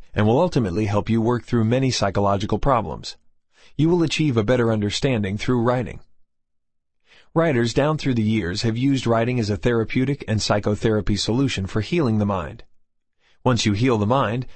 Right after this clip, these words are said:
the brain and body works in harmony more readily.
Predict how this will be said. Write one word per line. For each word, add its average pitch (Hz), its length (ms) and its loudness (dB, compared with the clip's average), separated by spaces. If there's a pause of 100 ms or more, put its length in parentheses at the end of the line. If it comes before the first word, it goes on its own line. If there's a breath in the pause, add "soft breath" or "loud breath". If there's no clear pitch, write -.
(100)
the 101 80 0
brain 123 280 2
and 139 140 0
body 117 240 2
works 110 320 -2
in 127 80 0
harmony 117 440 0
more 117 220 0
readily. 127 460 -2